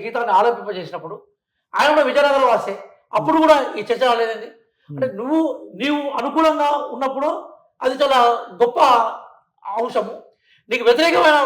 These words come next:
Speaker 1: సందర్భంలో వచ్చినప్పుడు అది నీకు వ్యతిరేకమైన అంశం అంతే. ఇట్లా
Speaker 2: Hmm.
Speaker 1: విలువ అనేది ఎప్పటికీ ఒకే రకంగా ఉంటుంది కదా. విలువ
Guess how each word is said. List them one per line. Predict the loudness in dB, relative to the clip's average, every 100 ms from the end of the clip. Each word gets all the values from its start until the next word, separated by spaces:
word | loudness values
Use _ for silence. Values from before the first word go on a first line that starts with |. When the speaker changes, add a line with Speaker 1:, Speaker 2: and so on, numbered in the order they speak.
| 0 0
Speaker 1:
సందర్భంలో | 2 4 6 6
వచ్చినప్పుడు | 4 2 0 0 0 -6 -14 -6
అది | -4 -4 -6 -10
నీకు | -10
వ్యతిరేకమైన | -8 -8 -6 -8 -8
అంశం | -10
అంతే. | -10 -12 -14
ఇట్లా | -18 -20 _ _ -20
Speaker 2:
Hmm. | -20 -18 -6
Speaker 1:
విలువ | 4 8
అనేది | 8 8 6
ఎప్పటికీ | 2 0 -2 -2
ఒకే | -2 0
రకంగా | -2 -6
ఉంటుంది | -6 -6
కదా. | -2
విలువ | 2